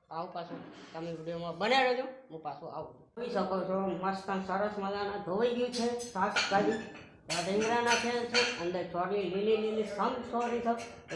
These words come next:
તમે જોઈ શકો છો મિત્રો. તો બીજો અવાજ આવતો હશે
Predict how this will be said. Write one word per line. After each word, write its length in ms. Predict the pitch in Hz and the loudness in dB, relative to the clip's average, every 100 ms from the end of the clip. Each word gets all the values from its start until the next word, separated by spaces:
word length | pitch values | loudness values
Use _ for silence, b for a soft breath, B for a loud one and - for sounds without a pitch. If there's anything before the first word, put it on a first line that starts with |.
| 160 | -4
તમે 200 | 180 185 185 | 0 0 2
જોઈ 200 | 190 240 | 4 4
શકો 200 | 226 220 220 | 4 2 2
છો 60 | 214 208 | 0 0
મિત્રો. 220 | 190 202 196 - - - - - - - - - - | 0 -2 -4 -10 -18 -20 -20 -20 -20 -20 -20 -20 -6
તો 80 | 190 190 | -2 0
બીજો 240 | 185 185 208 - 175 | 0 2 2 2 4
અવાજ 240 | 185 196 170 | 6 6 4
આવતો 260 | 175 180 208 202 | 0 0 2 2
હશે 160 | 190 | 2